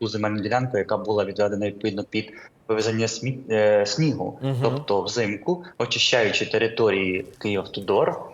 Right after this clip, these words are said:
Speaker 1: е, очищаючи Київ, мав вивозити лише сніг. Тим не менше, скориставшись, скажімо так, вільною земельною ділянкою, з того, що ми публічно розуміємо, влітку, <laughs> мабуть, так, коли снігу немає,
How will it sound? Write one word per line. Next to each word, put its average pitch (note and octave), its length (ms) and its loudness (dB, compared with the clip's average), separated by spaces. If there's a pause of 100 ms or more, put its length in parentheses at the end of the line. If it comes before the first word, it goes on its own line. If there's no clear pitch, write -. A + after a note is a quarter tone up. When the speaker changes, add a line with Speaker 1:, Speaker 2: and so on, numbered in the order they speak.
(240)
Speaker 1:
е, F#2+ 320 -2
очищаючи G#2 640 0
Київ, E3 360 0
мав A#2 320 2
вивозити A2+ 460 0
лише G#2+ 360 0
сніг. - 520 -4 (400)
Тим A2+ 120 2
не A#2+ 80 2
менше, A#2 400 2
скориставшись, A2 800 0
скажімо G2 180 -8
так, - 220 -2 (200)
вільною A2+ 600 0
земельною G#2 480 0
ділянкою, G2 460 0
з - 80 -8
того, G#2 160 2
що - 140 -2
ми G#2 80 0
публічно G2+ 460 -2
розуміємо, G2 720 -2 (320)
влітку, B2+ 560 0 (140)
<laughs> B2 180 -2
мабуть, A2 400 0
так, C3 280 2
коли G#2+ 200 0
снігу G#2+ 340 -2
немає, C3+ 440 0